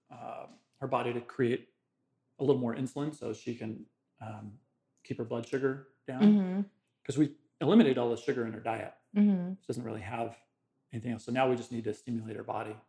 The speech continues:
Speaker 2: Okay.
Speaker 1: to do a better job.
Speaker 2: So
Speaker 1: So
Speaker 2: what are you
Speaker 1: we're
Speaker 2: gonna put in it? In the ferment?
Speaker 1: Um, well, we're definitely gonna have some turmeric in the ferment. It might even be a turmeric paste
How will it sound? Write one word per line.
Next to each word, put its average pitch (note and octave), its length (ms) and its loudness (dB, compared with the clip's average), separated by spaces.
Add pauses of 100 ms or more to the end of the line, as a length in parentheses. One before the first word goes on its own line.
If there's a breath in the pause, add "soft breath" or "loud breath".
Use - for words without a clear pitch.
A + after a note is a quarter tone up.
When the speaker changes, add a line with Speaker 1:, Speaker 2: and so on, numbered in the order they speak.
(300)
Speaker 2:
Okay. F3+ 320 2
Speaker 1:
to - 40 -2
do B2+ 100 2
a - 40 0
better A2+ 180 -4
job. G#2+ 260 -10 (1080)
Speaker 2:
So B3 120 8
Speaker 1:
So G#3+ 60 12
Speaker 2:
what G#3 100 12
are A3 40 8
you G#3 40 8
Speaker 1:
we're G3+ 100 6
Speaker 2:
gonna G3 120 4
put A3 140 4
in F#3+ 120 2
it? D#3 200 -4 (1000)
In G3+ 120 4
the F3+ 80 6
ferment? E3+ 480 -4
Speaker 1:
Um, F#3 680 2 (720 loud breath)
well, D3 80 4
we're D3 100 6
definitely G3+ 300 0
gonna F#3+ 140 4
have D3 160 2
some B2+ 160 -6
turmeric B2+ 500 -2
in B2+ 140 -6
the A#2 80 -4
ferment. A2+ 380 -8
It - 60 -8
might F#3 160 8
even E3 160 6
be C#3 120 6
a B2 40 6
turmeric C#3 420 -2 (140)
paste - 440 0